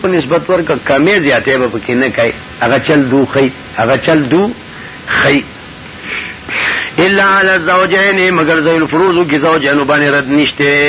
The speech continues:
رد نشته. دې ته ذوی الفروض سببي وای، سببي نکاح دی. اے، سببي څه دی؟ کنه یو بل څه لګي؟ هیڅ نه دي کنه.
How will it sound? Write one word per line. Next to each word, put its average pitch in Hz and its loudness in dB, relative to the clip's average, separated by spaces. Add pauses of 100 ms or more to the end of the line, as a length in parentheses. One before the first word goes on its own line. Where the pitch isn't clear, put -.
(640)
رد 147 0 (100)
نشته. 104 -4 (1600)
دې 127 2
ته 131 0
ذوی 123 2
الفروض 135 2 (100)
سببي 113 2
وای، 127 2 (220)
سببي 120 0
نکاح 117 2
دی. 107 0 (600)
اے، 113 2
سببي 127 2
څه 139 -2
دی؟ 185 0 (520)
کنه 151 4
یو 165 4
بل 147 0
څه - -2
لګي؟ 117 -2 (1040)
هیڅ 156 4
نه 135 2
دي 113 2
کنه. 123 -2